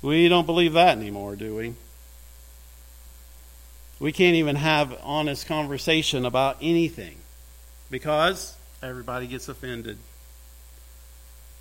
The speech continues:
Now, I understand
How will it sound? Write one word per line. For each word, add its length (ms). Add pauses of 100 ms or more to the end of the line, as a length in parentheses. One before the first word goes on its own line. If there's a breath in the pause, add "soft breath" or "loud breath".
(1300)
Now, 140
I 140
understand 680